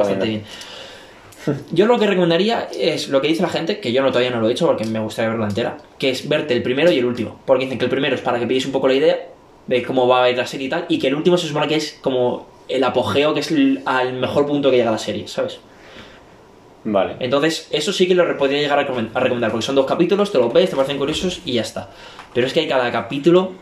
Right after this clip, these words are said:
Speaker 1: que se hace muy largo, eh, si no entiendes el tema se te desconcentras. O sea, me vi uno de como un cazatesoros, que era un pez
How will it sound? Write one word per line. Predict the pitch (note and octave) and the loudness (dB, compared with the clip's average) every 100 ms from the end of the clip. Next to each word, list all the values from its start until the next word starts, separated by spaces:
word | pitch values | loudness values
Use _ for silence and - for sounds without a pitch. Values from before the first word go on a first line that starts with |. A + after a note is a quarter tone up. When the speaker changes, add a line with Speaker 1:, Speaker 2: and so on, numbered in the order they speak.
| - - - - | -20 -20 -20 -8
Speaker 1:
que | B2+ | -6
se | C3+ | -4
hace | C#3+ | -4
muy | C3+ B2 | -4 -2
largo, | C3 D#3 D3 D3+ C#3 | -2 -2 0 0 0
eh, | B2 A2 | -2 -2
si | B2+ | 0
no | C3+ | 0
entiendes | C#3 D3 C3+ | 0 0 0
el | B2 | 0
tema | B2+ B2 | 0 0
se | B2 A#2+ | 0 0
te | A#2 | 0
desconcentras. | A2+ G#2+ A2 D3 C#3+ C3+ C#3 | -2 -2 -4 -4 -2 -2 0
O | |
sea, | B2+ | -2
me | B2 | -2
vi | C#3+ | 0
uno | D#3 D#3+ D#3+ | 2 2 2
de | C3 | 0
como | - A#2 A2+ | 0 -4 -4
un | - C#3 | -4 -4
cazatesoros, | D3+ D#3+ C#3 A#2+ C#3 C3 C3 - - - | -2 -2 -2 -2 0 0 -2 -12 -10 -4
que | |
era | C#3 C#3 D3 | -2 -2 -4
un | C#3 | -4
pez | D3+ C#3 C3+ | -2 -2 -2